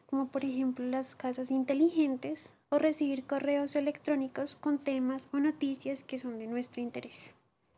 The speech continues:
Feedly es una herramienta gratuita que te permite agrupar en un mismo lugar y a la vez filtrar y compartir información recopilada en diferentes fuentes o páginas web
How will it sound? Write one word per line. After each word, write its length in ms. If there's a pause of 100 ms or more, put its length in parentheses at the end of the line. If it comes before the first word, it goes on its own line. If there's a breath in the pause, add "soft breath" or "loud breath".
(2250)
Feedly 320
es 160
una 140
herramienta 680 (240)
gratuita 500
que 140
te 120
permite 460
agrupar 360
en 160
un 100
mismo 280
lugar 440 (720)
y 100
a 60
la 200
vez 340
filtrar 500
y 60
compartir 680
información 640
recopilada 540
en 80
diferentes 540
fuentes 460
o 120
páginas 380
web 180